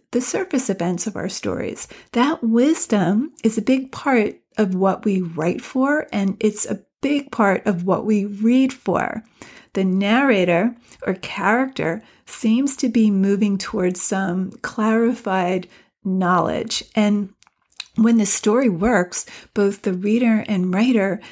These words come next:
seem to arrive at that truth together. So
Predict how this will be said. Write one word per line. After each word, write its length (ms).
seem 340
to 220
arrive 560
at 200
that 160
truth 360
together. 560
So 460